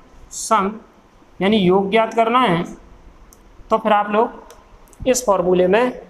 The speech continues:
direct value put कर सकते हैं, यानी direct मान को हम लोग यहाँ रख सकते हैं। जैसे sum यानी योग क्या होगा, अंतिम पद, अंतिम पद कितना है हमारा, सेवेंटी फ़ाइव, प्रथम पद कितना है हमारा,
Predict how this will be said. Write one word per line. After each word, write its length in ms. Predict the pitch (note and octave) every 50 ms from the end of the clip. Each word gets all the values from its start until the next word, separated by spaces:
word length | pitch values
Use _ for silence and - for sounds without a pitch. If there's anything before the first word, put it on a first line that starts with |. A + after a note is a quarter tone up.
| - F#3
direct 440 | E3+ F3 F3 F3 F3+ G3 - - B3+ D4 F4 - - _ _ _ _ _ - - - _ - _ - -
value 240 | F3 F#3 F#3 F#3 G#3+
put 240 | - - G3+ - -
कर 100 | E3 C#3+
सकते 300 | C3+ - C#3 - - D#3+
हैं, 60 | F3
यानी 120 | G#3 A3 F3+
direct 280 | F3+ E3+ F3+ F3 -
मान 240 | F#3 E3 D#3 D#3 D#3
को 100 | D#3 E3+
हम 100 | D3+ D3
लोग 160 | C#3+ D3+ D3+
यहाँ 340 | D3+ D3+ F3 A3+ C4+ - - - - _ _ _ -
रख 140 | F3 E3 -
सकते 320 | - - C3 - - C#3+
हैं। 140 | C3+ C3 - - - _ _ -
जैसे 400 | F3+ F#3+ F#3+ F#3 E3+ D#3+ E3+ E3 - -
sum 380 | - - - - G#3 A3 A3+
यानी 240 | G#3 F3+ E3 E3 F3
योग 460 | F3 F3 F3+ E3 D3 D3+ - - - - - - _ _ _ _ _ -
क्या 100 | G3+ G#3+
होगा, 280 | A3 A3 G3+ F3+ D#3 D3+ D#3+ - - - - -
अंतिम 320 | F3 F#3+ F#3 F#3+ G3+ G3+
पद, 240 | F#3+ G#3 G#3 G3+ - -
अंतिम 280 | F3 F3+ F3+ G3 G3
पद 180 | F#3+ G3 G3+ G3
कितना 240 | - F#3+ F#3 F#3+ G3+
है 60 | G#3+
हमारा, 340 | G#3 G3+ G3+ G3 F#3 D#3 E3 F#3+
सेवेंटी 560 | - - - - D#3+ E3 F3 F#3 F#3 F#3+ G3+ G3+
फ़ाइव, 280 | - F#3+ F#3+ G3+ G3+ - - - - _ _ _ _ _ _ _ _ _ _ _ _ -
प्रथम 300 | F3 F#3 F#3+ G3+ G3+ G3
पद 180 | G#3+ G#3 F#3+
कितना 260 | F#3+ G3 F#3 G3 G#3+
है 60 | A3+ A3+
हमारा, 340 | G#3+ G#3+ G3+ F3 D3+ D#3